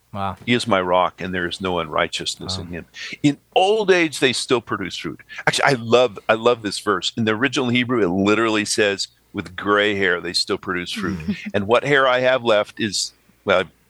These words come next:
Speaker 2: probably say white. But it,
Speaker 1: <laughs>
Speaker 2: this is a vision of living fully and fruitfully, uh, not just when you're young or in middle age, but through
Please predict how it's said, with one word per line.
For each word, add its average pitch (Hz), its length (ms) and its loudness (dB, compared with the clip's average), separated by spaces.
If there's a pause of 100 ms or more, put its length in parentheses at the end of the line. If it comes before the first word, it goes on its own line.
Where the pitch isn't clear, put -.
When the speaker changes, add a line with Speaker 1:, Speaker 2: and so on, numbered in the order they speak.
(120)
Speaker 2:
probably 98 220 2
say 82 160 -2
white. 78 340 0 (140)
But - 120 0 (140)
it, 113 160 -2
Speaker 1:
<laughs> - 0 -
Speaker 2:
this 143 180 0
is - 180 -4 (680)
a 156 100 4
vision 123 920 -2 (480)
of 139 160 2
living 165 540 0
fully 214 500 0
and 139 160 -2
fruitfully, 110 1040 -2 (500)
uh, 101 300 4 (280)
not 151 480 0
just 202 340 -2
when 190 140 -2
you're 175 200 0
young 131 440 2
or 135 100 0
in 117 180 -2
middle 147 300 2
age, 139 240 0
but - 160 0
through 147 220 -4